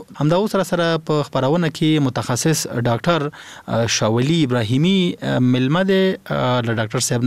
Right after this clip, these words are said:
نه به، ا، په همدې اړه باندې معلومات اخلو چې ورزش، ا، څومره مهم دی. ډاکټر صاحب، ستړي مه شئ. ا، که پایلې له دې نه کو چې سره له دې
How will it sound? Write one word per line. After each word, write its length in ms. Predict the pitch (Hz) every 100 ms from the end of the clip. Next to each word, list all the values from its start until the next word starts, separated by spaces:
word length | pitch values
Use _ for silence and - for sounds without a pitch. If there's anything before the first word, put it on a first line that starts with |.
| 127
نه 140 | 127 120
به، 120 | 120
ا، 960 | 120 - - - 120 113 110 107 69 104
په 140 | 117
همدې 200 | 107 139 165
اړه 100 | 120
باندې 340 | 120 117 117
معلومات 480 | 117 113 113 123 151
اخلو 200 | 156 160
چې 160 | -
ورزش، 580 | 165 139 113 120 131 -
ا، 100 | -
څومره 300 | 104 127 117
مهم 360 | 113 107 175 165
دی. 180 | 175 180
ډاکټر 260 | 156 202
صاحب، 180 | 190 220
ستړي 240 | - 254 262
مه 80 |
شئ. 220 | 185 135 127
ا، 800 | - - - _ 123 120 120 113
که 100 | 120 120 117 110
پایلې 520 | 165 185 185 180 170
له 80 | 160
دې 180 | 135 226
نه 100 | 208
کو 120 | 185
چې 300 | 175 190 180 180 - - - -
سره 300 | - 131 147
له 140 | 180
دې 140 | 160